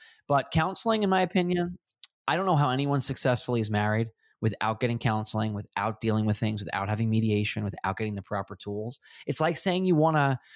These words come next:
you wanna, you know, be like a, a twenty-year athlete with no coaching and no condition strength, strengthening coaching. It just makes no sense to me to even expect that unless both, both people come from, like, really faith-filled, solid,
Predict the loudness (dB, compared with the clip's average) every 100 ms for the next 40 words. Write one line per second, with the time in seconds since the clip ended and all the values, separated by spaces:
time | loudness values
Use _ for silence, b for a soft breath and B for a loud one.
0 | B 4 6 4 4 4 4 4 4 4
1 | 2 0 -2 -2 0 -2 -4 _ -8 -6
2 | 0 2 2 2 2 2 -2 -2 -2 -2
3 | 0 0 2 0 0 -4 -8 -6 -2 0
4 | 0 0 0 0 0 -4 -4 -4 -8 -18
5 | -10 -2 0 0 0 -2 0 0 0 0
6 | 0 0 2 2 -2 -4 -4 -2 -2 -4
7 | -4 -4 -4 -6 -8 -8 -6 -8 -6 -6
8 | -6 -4 -2 -2 -6 B B B B 0
9 | 2 0 0 0 0 0 _ -2 0 0
10 | -2 -4 -4 0 0 -2 b b b -2
11 | 0 -2 0 0 -2 -6 0 2 4 0
12 | -2 -4 0 0 -2 -2 0 0 0 0
13 | 2 2 2 0 -2 -6